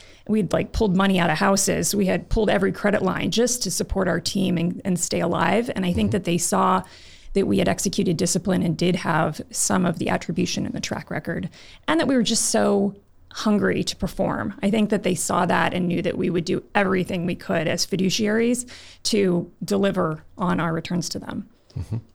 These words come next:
Speaker 2: It's interesting thing I said at the top of the conversation about your being humble and wanting to accomplish this business really well and thoughtfully. I think they saw that part of it. They saw your openness to that.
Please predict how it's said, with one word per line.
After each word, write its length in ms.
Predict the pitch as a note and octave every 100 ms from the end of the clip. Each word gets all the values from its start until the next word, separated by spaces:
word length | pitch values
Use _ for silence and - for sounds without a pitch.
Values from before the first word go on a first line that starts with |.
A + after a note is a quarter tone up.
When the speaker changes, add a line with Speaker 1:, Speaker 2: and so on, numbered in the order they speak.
| _ - _
Speaker 2:
It's 140 | A#2+ C#3
interesting 340 | C3 - A2+
thing 220 | F#2+ A2+
I 60 | G2+
said 180 | - G2+
at 60 |
the 40 | D#2+
top 280 | - F#2 -
of 100 | E2
the 140 | D#2 - -
conversation 840 | F#2+ E2+ D2 G#2 G#2+ - F#2+ D#2 -
about 480 | G2+ E2+ F2+ E2+ G#2
your 520 | C3 G#2+ G#2+ G#2+ G2+
being 380 | G2 F2 F#2 F2+
humble 500 | E2+ A#2+ A2+ G#2 F2 -
and 180 | G2
wanting 280 | F#2 G2 F#2+
to 180 | E2+ F#2+
accomplish 720 | D#2+ - F#2+ F#2 F2 D#2+ - - _ _
this 200 | - F#2+
business 540 | - F#2 E2 G2 D#2+ -
really 280 | F#2+ E2+ E2
well 300 | E2 E2 D#2
and 120 | D2
thoughtfully. 640 | - F2 F2 - D#2+ C#2 - _ _ -
I 40 |
think 180 | - A#2+
they 120 | D#2
saw 320 | - - E2+
that 340 | D#2 E2 D#2 -
part 240 | F#2 D#2
of 120 | C#2+
it. 160 | D2+ -
They 160 | G#2+ A2
saw 200 | - D#3
your 180 | A2 F#2+
openness 440 | A#2+ A2+ E2+ D#2
to 140 | - F2+
that. 380 | D#2 D2+ -